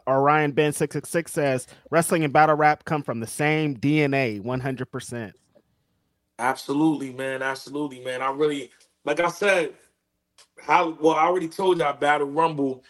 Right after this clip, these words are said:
Speaker 2: going down in Tampa, but, you know what I mean? We're gonna try to do these, um,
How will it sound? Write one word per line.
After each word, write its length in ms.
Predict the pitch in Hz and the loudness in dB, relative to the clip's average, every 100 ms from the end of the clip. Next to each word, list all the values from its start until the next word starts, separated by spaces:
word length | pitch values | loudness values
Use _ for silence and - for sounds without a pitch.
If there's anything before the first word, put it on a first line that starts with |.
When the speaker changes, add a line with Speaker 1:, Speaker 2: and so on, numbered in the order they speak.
| _ _ - | _ _ -2
Speaker 2:
going 240 | 147 143 | 0 2
down 220 | 139 139 | 0 -2
in 80 | 127 | -4
Tampa, 400 | - 156 143 131 | -4 -2 0 -4
but, 340 | 120 120 113 _ _ _ | -2 -4 -4 _ _ _
you 80 | 135 | -4
know 100 | 147 | -2
what 60 | 151 | -2
I 40 | |
mean? 160 | 156 151 | -4 -6
We're 100 | 175 | -2
gonna 160 | 185 | -2
try 220 | 175 170 | 0 0
to 60 | 156 | 0
do 220 | 135 160 | -4 -6
these, 240 | 156 147 143 | -4 -4 -2
um, 380 | 143 139 135 | 0 -2 -4